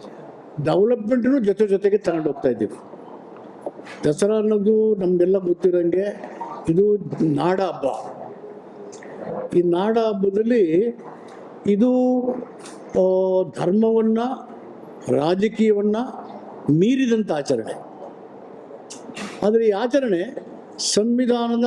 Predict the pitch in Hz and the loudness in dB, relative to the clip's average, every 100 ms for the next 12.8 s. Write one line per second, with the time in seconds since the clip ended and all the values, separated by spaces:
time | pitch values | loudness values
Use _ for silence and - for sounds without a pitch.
0 | - 175 214 220 240 226 226 - 196 262 | 0 -2 0 2 2 2 -2 0 2 2
1 | 277 262 214 180 160 147 - 123 - 214 | 2 0 0 2 0 -2 -2 -2 0 -2
2 | - - - - - - 165 220 269 277 | -4 -14 -16 -18 -6 2 4 4 4 2
3 | 285 262 208 190 170 139 - 117 98 - | 4 4 4 2 0 -2 0 -2 -2 -8
4 | - - - - - - - - - - | -16 -18 -18 -20 -20 -20 -20 -20 -20 -20
5 | - - 180 214 233 262 269 220 147 - | -10 2 4 4 4 4 6 4 4 -2
6 | - - - - - - - - - - | -10 -12 -10 -10 -12 -14 -16 -16 -16 -2
7 | 147 190 226 240 254 247 214 208 202 190 | 2 4 4 4 2 2 2 2 0 0
8 | 185 190 180 151 127 117 107 - - - | 0 0 0 -2 0 -2 -4 -12 -18 -20
9 | - - - - - 220 233 240 208 170 | -20 -20 -20 -8 0 2 4 4 4 2
10 | 214 - - - - 143 180 220 269 233 | 0 -6 -14 -14 0 2 4 4 4 4
11 | 196 147 147 143 117 107 - 131 160 - | 2 0 0 0 -2 -4 0 2 0 -6
12 | - - - - - - 156 226 | -14 -14 -14 -14 -14 -2 2 4